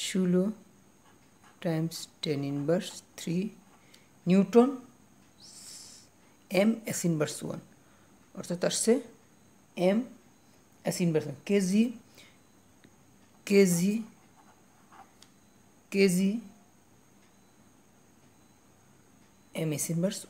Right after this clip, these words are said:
one, এম S inverse one। এটাকে যদি আমরা বৈজ্ঞানিক পদ্ধতিতে নিই, তাহলে কি আসছে লক্ষ্য করো।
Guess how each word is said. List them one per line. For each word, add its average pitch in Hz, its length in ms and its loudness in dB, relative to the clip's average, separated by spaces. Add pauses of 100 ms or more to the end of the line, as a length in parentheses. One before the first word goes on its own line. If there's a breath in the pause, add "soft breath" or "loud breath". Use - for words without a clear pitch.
(140)
one, 143 100 -12 (1400)
এম 170 120 -4 (420)
S - 20 -14 (100)
inverse 185 400 -6 (260)
one। 127 100 -16 (800 soft breath)
এটাকে 247 260 2
যদি 233 180 4
আমরা 170 160 4 (600)
বৈজ্ঞানিক 180 420 0
পদ্ধতিতে 147 500 -8 (100)
নিই, 151 120 -4 (720 soft breath)
তাহলে 127 240 -10 (100)
কি - 80 -14 (100)
আসছে - 260 -8 (520)
লক্ষ্য - 280 -14
করো। 170 180 -6